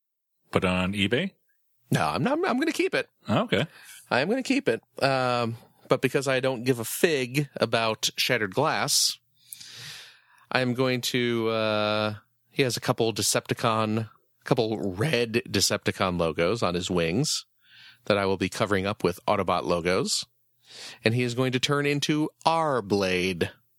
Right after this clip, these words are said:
Speaker 1: Hmm.
Speaker 2: Are you familiar with R-Blade?
Speaker 1: Yes, I am.
Speaker 2: Yes, R-Blade is a Autobot Cyberjet,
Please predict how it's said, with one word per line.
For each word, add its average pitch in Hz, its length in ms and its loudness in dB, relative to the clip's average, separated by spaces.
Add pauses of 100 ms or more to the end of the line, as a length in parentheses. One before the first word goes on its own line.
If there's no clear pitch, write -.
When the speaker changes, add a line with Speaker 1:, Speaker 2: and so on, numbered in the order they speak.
(200)
Speaker 1:
Hmm. 120 400 0 (520)
Speaker 2:
Are 117 80 2
you 107 60 4
familiar 123 340 0
with 123 200 -2
R-Blade? 151 600 0
Speaker 1:
Yes, 90 240 -2
I 95 60 2
am. 156 300 0 (460)
Speaker 2:
Yes, 160 260 2
R-Blade 120 640 0
is 110 240 0
a 98 440 2 (1300)
Autobot 123 560 0
Cyberjet, 160 1200 0